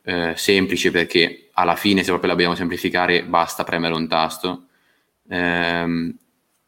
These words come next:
ma è più difficile, secondo me, eh, eh, esprimere quello che vuoi dire e raccontare una storia con una foto, mentre con il video,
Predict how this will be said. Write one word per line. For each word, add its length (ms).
ma 320
è 120
più 100
difficile, 440
secondo 420
me, 420
eh, 100
eh, 560
esprimere 540
quello 220
che 80
vuoi 180
dire 580
e 560
raccontare 420
una 140
storia 400
con 100
una 160
foto, 460
mentre 420
con 140
il 160
video, 440